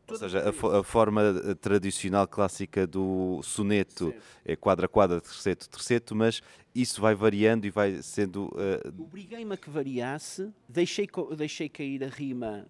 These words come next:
Speaker 1: eh, de uma forma substancial, mas mantive a forma.
Speaker 2: Nós vamos já entrar no, no, no livro, só queria fazer uma per-, última pergunta. Isso foi uma autêntica especialização, um internato em poesia que fez, eh, eh, já a entrar na, no, no curso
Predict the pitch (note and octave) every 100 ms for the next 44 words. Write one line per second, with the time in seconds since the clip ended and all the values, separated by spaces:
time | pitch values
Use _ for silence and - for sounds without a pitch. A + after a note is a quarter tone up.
0 | - A2 A2 A2 B2 B2+ A#2+ B2 A#2 A2
1 | A2 - A#2+ - B2 - C3 C3+ E3 -
2 | _ _ _ C3 D#3 C#3+ D3+ D3 F3+ D#3
3 | D3 - G#2 F#2 F2 F#2 _ _ _ _
4 | _ - C3+ D#3+ C#3+ C3 A#2+ A#2 G#2+ F#2+
5 | A2 G2+ G2+ G2+ A2+ A#2 A2+ A2 G#2+ G#2
6 | G#2 - G2 F#2 G2 G2 F#2 F#2+ B2+ C3+
7 | B2+ - - - - A2 G2 F#2+ F#2 -
8 | G2+ - - F2 - - G2 F2 D#2+ E2
9 | C3 C3 F#2+ - E2 F#2 A2 - F#2 -
10 | F2+ E2 F2+ A2+ A2 - A2 G#2+ - -
11 | - - - F#2 G2 F#2 F2 D#2+ C#2+ -
12 | F2 D#2 - - F#2 G2 G2 F2+ G2 F#2+
13 | F2 F2 E2+ F#2 F#2+ F#2+ G#2+ - - F2